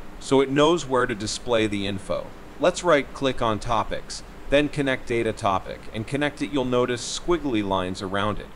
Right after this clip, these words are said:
which means it's linked. Do the same for first part and second part. Now that it's connected, which is where the squiggly lines come in, drag the second part back over the first part, because we want both sets of text to display.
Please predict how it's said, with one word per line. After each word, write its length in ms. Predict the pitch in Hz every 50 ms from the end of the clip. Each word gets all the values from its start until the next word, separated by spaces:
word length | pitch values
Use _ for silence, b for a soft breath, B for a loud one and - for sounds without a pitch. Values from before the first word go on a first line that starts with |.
| - - - -
which 200 | 127 127 - -
means 300 | 139 147 151 147 131 120
it's 180 | 120 110 -
linked. 320 | - 131 143 151 151 139 -
Do 160 | 120 - 120
the 140 | 107 110 95
same 320 | - - 117 107 110 107
for 140 | 101 - 98
first 420 | 90 - - 120 127 123 - - -
part 240 | 127 127 135 135 - - -
and 200 | 123 127 127 120
second 460 | - - - 117 113 - 101 85 - -
part. 200 | - 71 - - - - - - - - - - - - - - - - - - -
Now 240 | 98 110 120 127 151
that 160 | 156 175 165
it's 160 | 156 - -
connected, 580 | - - 131 127 139 156 - - 98 80 71 90
which 160 | 107 104 -
is 140 | 107 95 -
where 160 | 123 135 143
the 80 | 127 120
squiggly 520 | - - - - 147 156 147 147 135 120
lines 360 | 110 110 104 104 98 95 -
come 240 | - - 131 127 131
in, 240 | 147 156 156 156 147 - - - - -
drag 260 | 131 135 139 139 131
the 80 | 131 117
second 400 | - - 165 156 - 147 120 -
part 300 | 131 123 123 120 - 123
back 200 | 120 127 123 -
over 200 | 120 107 104 98
the 80 | 101
first 400 | - - - 151 156 151 - -
part, 240 | - 92 - - - - - - - - -
because 300 | 135 - 160 147 131 143
we 80 | 143
want 340 | 131 135 135 131 120 - -
both 260 | - 135 151 156 -
sets 340 | - - - 147 135 - -
of 100 | 117 -
text 400 | - 160 156 147 - - - -
to 80 | 117 110
display. 600 | 101 104 104 - - - 139 135 113 87 -